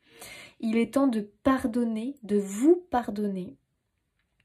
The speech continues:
Il est temps de libérer ce passé émotionnel qui est très lourd à porter sur vos épaules.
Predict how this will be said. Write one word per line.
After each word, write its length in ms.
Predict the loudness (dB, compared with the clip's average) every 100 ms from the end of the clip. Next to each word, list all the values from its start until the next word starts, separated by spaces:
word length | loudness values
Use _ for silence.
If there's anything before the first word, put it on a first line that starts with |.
| _ _ _ _ _ _ _ _ _ _ _ _ _ _ _ _ _ _ _ _ _ _ _ -10 -10 -20 -12 -4
Il 120 | -2
est 180 | 0 2
temps 120 | 2
de 140 | 2
libérer 760 | 0 -2 -2 -2 -2 -2 -2 -2
ce 240 | -2 -8
passé 600 | -8 -4 -2 -2 -2 -2
émotionnel 880 | -2 0 -2 -6 -6 -6 -4 -4 -6
qui 200 | -6 -4
est 100 | -4
très 220 | -4 -4
lourd 280 | 0 0 2
à 80 | 0
porter 420 | 0 -6 -6 -8
sur 220 | -8 -8
vos 200 | -8 -4
épaules. 580 | -2 -4 -6 -6 -6 -8